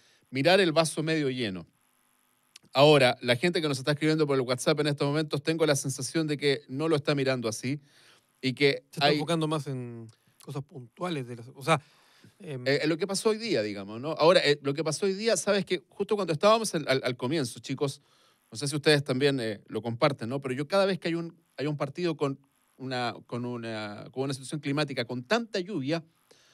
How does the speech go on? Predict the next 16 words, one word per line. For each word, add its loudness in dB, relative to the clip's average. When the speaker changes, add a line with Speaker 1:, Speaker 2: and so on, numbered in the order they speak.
Speaker 1:
el 0
partido 2
puede 4
de -2
alguna -6
manera -4
tender -4
a, 0
a, -2
a 0
distorsionarse. -6
¿Ah? -6
Speaker 2:
En -8
cuanto 0
al -2
juego. -2